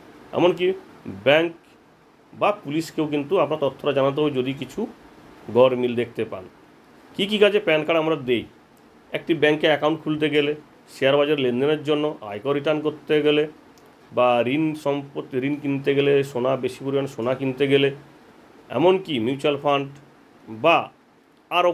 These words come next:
কোথাও কিছু আপনি বেশি দাম, বেশি পরিমাণে ক্যাশ লেনদেন করতে হলেও আপনাকে প্যান কার্ড দিতে হয়। তো ওই প্যান কার্ডের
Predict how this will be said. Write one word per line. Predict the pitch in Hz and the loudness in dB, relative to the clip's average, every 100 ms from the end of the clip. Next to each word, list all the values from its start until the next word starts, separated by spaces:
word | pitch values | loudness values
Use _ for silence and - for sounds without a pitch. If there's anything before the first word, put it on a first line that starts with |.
| 160 | -2
কোথাও | - 147 | -2 -2
কিছু | 139 139 | -2 -6
আপনি | 135 139 | -6 -6
বেশি | 131 143 | -6 -6
দাম, | 135 139 - 113 | -6 -6 -4 -2
বেশি | 127 151 143 | -2 -4 -2
পরিমাণে | 135 135 143 143 | 0 2 2 2
ক্যাশ | 139 135 | -2 0
লেনদেন | 131 135 | 0 0
করতে | 135 131 | 0 0
হলেও | 151 156 | 0 0
আপনাকে | 139 143 139 | 0 -2 -2
প্যান | 123 120 | -2 -2
কার্ড | 165 | -2
দিতে | 113 110 | -4 -6
হয়। | 104 92 - - - - - - - - | -6 -8 -14 -20 -20 -20 -20 -20 -20 -14
তো | - | -2
ওই | 139 143 | 0 4
প্যান | 156 196 | 2 2
কার্ডের | 196 202 | 2 0